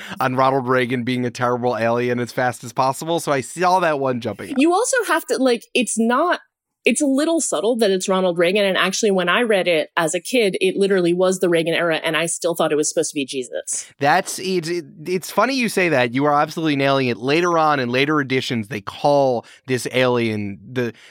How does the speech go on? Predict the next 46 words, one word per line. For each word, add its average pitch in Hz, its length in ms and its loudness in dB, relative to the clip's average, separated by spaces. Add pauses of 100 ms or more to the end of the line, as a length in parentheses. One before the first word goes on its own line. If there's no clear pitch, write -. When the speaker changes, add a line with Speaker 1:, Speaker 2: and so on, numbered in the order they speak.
Speaker 1:
the, 156 100 -2
basically 165 540 -2
this 139 300 -4
incredible, 170 600 0 (380)
this 214 160 0
company 240 500 2
makes 196 420 0
a 180 220 0
bunch 180 340 0
of 151 400 0
special 202 760 0 (100)
creatures, 214 540 0
and 180 160 0
these 185 160 2
are 185 100 4
all, 180 140 4
like, 180 160 -2
the 151 80 0
bad 160 400 0
parts 185 480 0
smooshed 165 300 0
together. 151 400 0 (180)
They 180 80 0
call 240 300 2
them 214 140 2
a 170 40 2
Reagan 131 580 0 (200)
later 165 420 2
on 131 400 2
in 123 200 0
Speaker 2:
Hmm. 202 40 4
Speaker 1:
later 127 260 2
editions 120 460 -2
to 147 60 -2
make 127 160 -2
it 113 80 -8
very 113 240 0
clear, 113 280 -4
'cause 110 140 -4
a 110 60 -6
lot 113 160 -2
of 113 60 -8
people 107 180 -8
don't 98 240 -8
know. 98 180 -8
So 120 240 -6